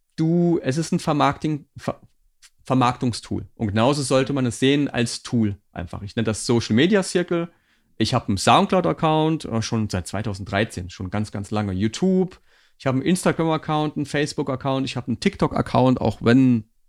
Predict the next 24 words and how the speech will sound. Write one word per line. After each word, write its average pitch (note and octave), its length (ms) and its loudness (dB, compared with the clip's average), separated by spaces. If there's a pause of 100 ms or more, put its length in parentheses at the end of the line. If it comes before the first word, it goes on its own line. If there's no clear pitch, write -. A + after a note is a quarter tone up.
ich A2+ 120 -8
dann G#2 340 -4
nicht B2 280 -6
so - 160 -2
aktiv - 380 -4
bin, G#2 160 -4
aber A2+ 360 0 (360)
es C3+ 120 2
ist - 60 -4
ein C3 80 0
zusätzliches B2+ 540 -4
Tool. A3 340 0
Ich C#3 140 -6
hab - 180 -6
einen A#2+ 280 -2 (420)
Twitter-Account, E3 840 4
weil B2+ 80 4
die C3+ 100 0
Amerikaner B2+ 480 0
da D#3+ 140 0
sehr, C#3 360 -2
sehr C3 260 -2
aktiv F3+ 320 -4
sind. B2 280 -2